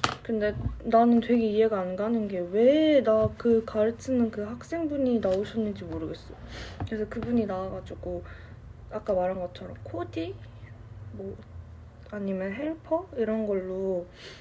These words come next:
그래서 화장하는 거나 뭐 드레스 코디나 메이크업 이런 거 막 도와주는데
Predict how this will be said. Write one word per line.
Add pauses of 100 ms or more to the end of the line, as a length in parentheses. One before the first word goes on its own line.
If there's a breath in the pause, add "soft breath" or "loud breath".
(280 loud breath)
그래서 (1000 loud breath)
화장하는
거나 (100)
뭐
드레스
코디나
메이크업
이런
거
막
도와주는데